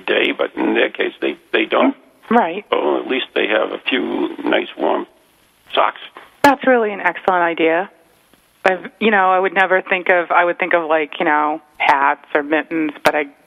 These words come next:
Speaker 2: guess I just <laughs> wouldn't think about the socks. But, like, if your feet are cold, your whole body's gonna be cold, right?
Speaker 1: Well, in my case, if my nose is cold, my whole body's cold.
Speaker 2: Oh. <laughs>
Speaker 1: Anyway,
Speaker 2: All right.
Speaker 1: I do believe we have our guest on the line now, and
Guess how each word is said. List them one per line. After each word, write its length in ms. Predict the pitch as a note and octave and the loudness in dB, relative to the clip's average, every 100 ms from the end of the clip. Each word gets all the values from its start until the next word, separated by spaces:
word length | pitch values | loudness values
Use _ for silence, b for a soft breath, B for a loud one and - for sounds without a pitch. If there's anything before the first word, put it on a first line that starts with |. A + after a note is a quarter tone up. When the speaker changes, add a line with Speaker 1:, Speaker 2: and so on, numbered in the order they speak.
| _ | _
Speaker 2:
guess 160 | D3 C#3 C#3+ | 0 0 -2
I 80 | |
just 160 | C#3 D#3+ - | -2 -2 0
<laughs> 40 | |
wouldn't 180 | F#3+ F#3+ | -2 0
think 160 | - - | 0 2
about 220 | - F3+ | -2 0
the 100 | F3 | 2
socks. 320 | F#3+ G3 F#3 - | 2 2 -2 0
But, 180 | D#3+ D#3+ - B B B - | 0 0 -4 B B B 0
like, 120 | G3 | 0
if 60 | G3 | 2
your 80 | G3+ - | 0 2
feet 140 | A3+ | 0
are 40 | |
cold, 240 | A3+ F#3+ E3 | 4 2 2
your 80 | E3 | 0
whole 80 | D#3+ | 0
body's 280 | D#3 C#3+ C3 | 0 0 -2
gonna 140 | C3+ | -4
be 100 | A#2+ | -4
cold, 280 | A#2+ - - - - | -2 -2 -2 -6 -2
right? 180 | D3+ F#3+ - _ _ _ _ | -2 -4 -12 _ _ _ _
Speaker 1:
Well, 220 | C#3 B2+ B2+ | 0 2 4
in 60 | C3+ | 2
my 140 | C#3+ | 0
case, 200 | - C#3 - | 0 -4 -4
if 100 | - | -2
my 140 | A2 | 0
nose 320 | A2+ C3 C3+ G#2 | 2 0 0 -6
is 60 | - | -6
cold, 360 | - G2+ G2+ G#2 | -4 -2 -2 -4
my 120 | G2 | -4
whole 140 | G2 | -4
body's 300 | E2+ F2+ - - | -4 -4 -6 -10
cold. 200 | - - - - | -10 -10 0 4
Speaker 2:
Oh. 420 | C#4 A#3+ E3+ - | 4 4 0 -2
<laughs> 1300 | - - - C#4+ A3 - A#3 - A3+ - - - - - - | -2 -2 0 0 0 -2 -2 -4 -6 -6 -8 -8 -10 -8 0
Speaker 1:
Anyway, 280 | B3 C4 F#4 | 4 6 6
Speaker 2:
All 80 | - | 4
right. 400 | F#3 F3+ F3 - - | 2 0 -12 -16 0
Speaker 1:
I 120 | F3+ | 0
do 300 | - G#3 C4+ A#3+ | 2 -2 -4 0
believe 400 | F#3+ F3 F#3 D#3 | 2 2 2 0
we 220 | D#3+ E3 | 0 4
have 260 | C3+ D3 | 4 4
our 140 | C#3+ C#3 | 4 2
guest 240 | D3+ D3+ - | 0 -2 -2
on 240 | C3+ C3 | -2 0
the 60 | B2+ | 2
line 260 | C3+ C#3 | 2 2
now, 320 | C#3 - B2+ - | 2 4 2 0
and 840 | C#3+ D3 C#3+ C#3 C#3 C#3 C#3 C3+ | -2 2 2 2 2 2 0 -4